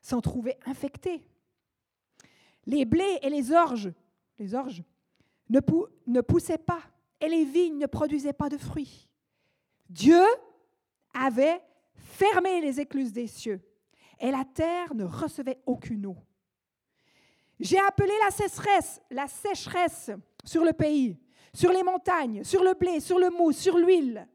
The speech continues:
sur ce que la terre peut rapporter, sur les hommes et sur les bêtes, et sur tout le travail de, des mains. »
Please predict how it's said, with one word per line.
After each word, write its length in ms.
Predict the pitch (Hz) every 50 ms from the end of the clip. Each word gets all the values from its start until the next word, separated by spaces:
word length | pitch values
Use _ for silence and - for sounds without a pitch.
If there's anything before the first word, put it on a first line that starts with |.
| _ _ _ _ _ _ _ _ -
sur 320 | - - - 370 403 359
ce 120 | - -
que 120 | 403 - 403
la 180 | 370 359 349
terre 480 | 339 - - - 359 381 359 330 - -
peut 160 | - - 311
rapporter, 720 | 311 311 320 302 - 277 254 - - - 262 247 208 190 _ - - _ -
sur 180 | - - 370
les 280 | 381 381 370 320 262 311
hommes 380 | 381 381 370 339 294 262 214 196 _ - -
et 100 | - 285
sur 180 | - - 311
les 140 | 311 311 277
bêtes, 440 | 233 277 269 247 220 196 - _ _ _ _ _
et 80 | - 214
sur 240 | 226 - 240 220 226
tout 300 | _ - - 330 330 330
le 100 | 285 220
travail 600 | - - - - 240 240 262 277 277 262 269 254 _ _ _ _ _
de, 340 | 180 175 170 247 262 285 294 _ _ _ _ _ _ _ _ _ _ _ _ _ _ _ _ _ _ _ _ _ _ -
des 120 | 220 247
mains. » 260 | 233 233 226 202 190